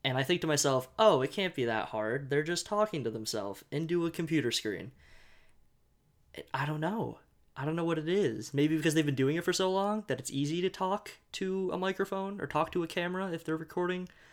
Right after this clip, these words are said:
something for YouTube, but it's just weird to me. Like, it's not something that everyday people do.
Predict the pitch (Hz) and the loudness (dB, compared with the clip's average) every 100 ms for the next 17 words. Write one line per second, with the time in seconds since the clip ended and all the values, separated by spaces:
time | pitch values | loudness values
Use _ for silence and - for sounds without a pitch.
0 | - - - - 185 180 170 185 185 202 | -20 -20 -6 0 2 0 0 0 0 2
1 | 202 170 156 - - 160 - - 156 131 | 2 2 0 -2 -8 -6 -2 0 0 -2
2 | 127 175 208 160 131 107 95 - - 127 | 2 4 4 2 -4 -4 -6 -10 -8 -4
3 | 117 - _ _ _ _ _ _ _ _ | -4 -6 _ _ _ _ _ _ _ _
4 | _ _ _ _ - 143 - 165 165 - | _ _ _ _ -4 0 4 4 4 0
5 | 170 160 143 131 147 147 143 135 151 143 | 2 2 2 4 2 4 4 4 0 0
6 | 123 127 165 113 80 | 0 2 2 0 -4